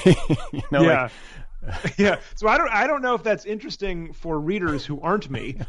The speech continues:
Speaker 2: but for me, it's quite <laughs> interesting as a document.
Speaker 1: But you know, do you ever, do you ever, like, find yourself reading maybe, like, a story that's, uh, on the older side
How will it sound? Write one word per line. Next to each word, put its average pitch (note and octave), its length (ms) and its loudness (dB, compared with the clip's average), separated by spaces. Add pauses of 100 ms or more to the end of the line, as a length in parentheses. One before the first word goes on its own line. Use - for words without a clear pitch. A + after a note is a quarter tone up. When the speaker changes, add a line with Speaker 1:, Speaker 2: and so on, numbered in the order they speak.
Speaker 2:
but E3+ 100 4
for E3+ 180 0
me, F#3 180 4
it's - 260 2
quite F#3 300 0
<laughs> - 100 -4
interesting D3 480 -8
as C3+ 120 -4
a C#3+ 40 -4
document. C#3+ 480 -4
Speaker 1:
But C#3+ 180 4
you D#3 60 0
know, D3 180 6
do C3+ 120 0
you D3 40 8
ever, D3 240 6
do C3 160 -2
you C3 60 6
ever, C#3 160 4
like, A#2+ 200 6
find A#2 240 4
yourself A#2 360 0
reading A2 280 0
maybe, G#2 240 0
like, F#2+ 140 -2
a F#2+ 60 -4
story G2+ 320 0
that's, F#2+ 240 -4
uh, F#2+ 180 -6
on G2+ 140 0
the G2 100 -2
older F#2+ 280 0
side G2+ 500 0